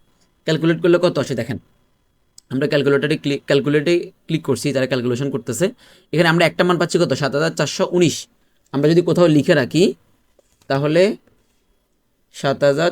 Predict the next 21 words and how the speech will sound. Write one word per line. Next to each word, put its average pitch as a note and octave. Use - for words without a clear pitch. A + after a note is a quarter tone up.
চারশো F3
উনিশ, C#3
আমরা A#2+
এটা B2
সাত D3+
হাজার C#3
চারশো B2+
উনিশ B2+
পাইলাম। G2+
এবার E3
আসেন E3+
আমরা D3
আরও D#3
একটা D#3+
অংশ A#2+
আছে A2
এটার, A#2
আরও D#3
একটা D#3
অংশের E3
মধ্যে D#3+